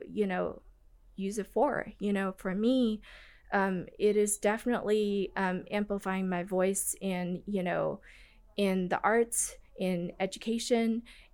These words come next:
in the innovative, you know, entrepreneurship world, in, um, you know, Asian American, uh, A A P I communities,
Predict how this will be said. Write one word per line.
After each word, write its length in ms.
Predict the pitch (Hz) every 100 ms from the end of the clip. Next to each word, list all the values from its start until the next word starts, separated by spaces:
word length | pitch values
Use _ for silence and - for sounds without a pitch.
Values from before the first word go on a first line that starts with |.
| - -
in 460 | 196 190 180 175
the 240 | 185 175 -
innovative, 640 | 208 208 208 190 190 190 185
you 140 | 208
know, 160 | 190 175
entrepreneurship 840 | 190 202 - 170 175 175 - 165 -
world, 560 | 190 220 226 226 214 - - - - -
in, 420 | 196 196 196 180 - 190
um, 400 | 185 175 156 - - -
you 160 | 196 196
know, 280 | 180 151 - - - 208
Asian 360 | 220 208 196
American, 840 | 185 180 185 180 180 180 180 175 165 -
uh, 400 | 175 160 147 -
A 380 | - - 190 185
A 40 |
P 220 | 180 - 175
I 160 | 165
communities, 1040 | - 165 185 262 254 233 226 226 220 208